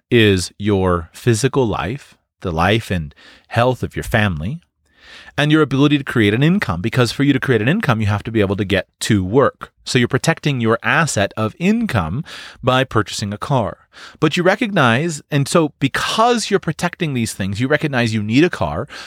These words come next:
you need a reliable car, and you need that reliable car to be somewhat safe. But you also recognize that if you go and you buy a brand new car, to get the very latest and greatest, you have a risk of falling behind on that payment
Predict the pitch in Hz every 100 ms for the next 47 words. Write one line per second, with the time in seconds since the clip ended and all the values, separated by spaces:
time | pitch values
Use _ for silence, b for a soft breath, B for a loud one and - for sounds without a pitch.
0 | B 135 151 131 120 117 113 127 180 156
1 | 135 - 71 80 165 - _ B B B
2 | - 156 151 151 - - 139 165 185 170
3 | 147 147 147 160 139 - 131 131 - 117
4 | 120 - - 120 98 101 - - 127 -
5 | - _ _ B B - 165 185 180 226
6 | 277 269 180 107 120 107 95 82 117 135
7 | 151 165 170 165 160 147 143 135 131 131
8 | - 143 147 156 151 180 - 87 - -
9 | B B B 151 185 156 156 170 156 143
10 | 202 240 208 165 147 117 110 82 120 -
11 | - 147 160 139 113 120 143 - 104 -
12 | 117 110 127 131 113 156 151 113 107 113
13 | - 131 92 - -